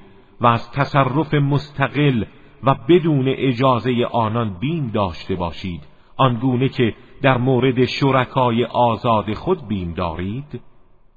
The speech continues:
این چنین آیات خود را برای کسانی که تعقل می‌کنند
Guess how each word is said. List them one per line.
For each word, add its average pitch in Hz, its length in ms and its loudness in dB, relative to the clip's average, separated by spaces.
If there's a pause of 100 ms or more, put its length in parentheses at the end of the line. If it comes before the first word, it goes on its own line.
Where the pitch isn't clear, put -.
(360)
این 92 240 -2
چنین 135 500 -2 (380)
آیات 131 720 4
خود 113 300 -2
را 107 320 0 (340)
برای 123 460 4
کسانی 147 600 0
که 117 160 -4
تعقل 110 540 -2
می‌کنند 92 760 -6